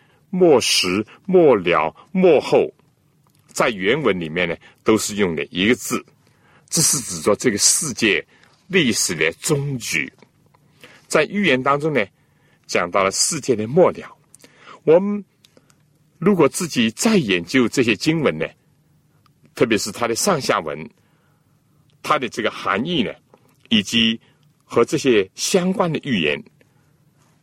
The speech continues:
或者是包括对这些字的运用呢，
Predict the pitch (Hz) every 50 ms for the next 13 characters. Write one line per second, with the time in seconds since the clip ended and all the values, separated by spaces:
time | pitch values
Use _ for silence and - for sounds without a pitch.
0 | _ _ _ - 127 104 - 92 - 92 98 - _ 120 117 110 - 113 92 113
1 | 110 98 - 117 104 - - 117 101 95 - - - 175 156 113 101 113 151 160
2 | 127 101 87 85 78 69 65